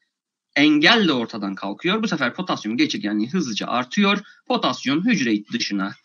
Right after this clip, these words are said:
kaçmaya başlayınca hızlı repolarizasyon yani evre üç gerçekleşiyor.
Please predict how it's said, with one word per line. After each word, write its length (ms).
kaçmaya 420
başlayınca 720
hızlı 300
repolarizasyon 840
yani 400
evre 260
üç 220
gerçekleşiyor. 720